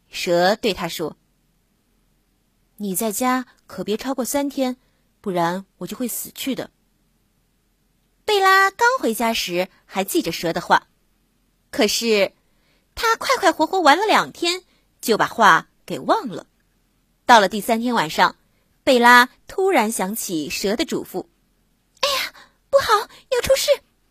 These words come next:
公主急忙告别了父亲和姐姐，飞快地奔向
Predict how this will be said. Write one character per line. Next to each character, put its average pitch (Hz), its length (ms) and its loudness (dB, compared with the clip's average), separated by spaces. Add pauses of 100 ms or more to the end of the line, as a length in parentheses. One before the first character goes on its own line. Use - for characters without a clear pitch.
(840)
公 453 180 0
主 285 200 2
急 277 220 -4
忙 320 320 0
告 359 200 -2
别 254 100 0
了 247 80 0
父 285 160 -6
亲 302 460 -6
和 - 140 -10
姐 185 240 -2
姐， - 280 -4 (440)
飞 359 260 0
快 320 260 -4
地 180 280 2 (240)
奔 208 200 -2
向 190 400 -2